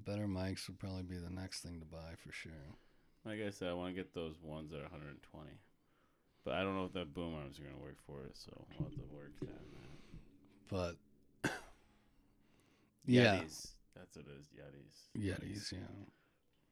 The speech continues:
Speaker 1: But he, during the process of making this movie and after, I'm trying to think of another director who's been protested more than once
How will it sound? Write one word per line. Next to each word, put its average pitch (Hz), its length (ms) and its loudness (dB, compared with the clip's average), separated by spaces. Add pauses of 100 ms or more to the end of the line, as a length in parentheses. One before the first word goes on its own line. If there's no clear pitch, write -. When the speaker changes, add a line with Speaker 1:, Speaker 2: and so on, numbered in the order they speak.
(1700)
Speaker 1:
But 120 200 10 (300)
he, 120 300 10 (400)
during 135 340 12
the 127 80 12
process 135 600 10
of 120 60 10
making 113 360 8
this 107 220 4
movie 110 340 6
and 98 200 4
after, 107 680 6 (800)
I'm 131 120 4
trying 233 220 6
to 160 80 10
think 160 320 6
of 113 80 4
another 110 300 10
director 104 480 8
who's 95 220 4
been 92 260 4
protested 98 840 4
more 92 320 6
than 92 240 6
once 87 440 2